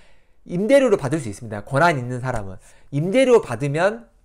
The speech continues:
필요비, 건물 유지비는 알아서 내라는 거죠.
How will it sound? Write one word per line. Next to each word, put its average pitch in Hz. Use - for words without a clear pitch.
필요비, 226
건물 190
유지비는 160
알아서 143
내라는 117
거죠. 98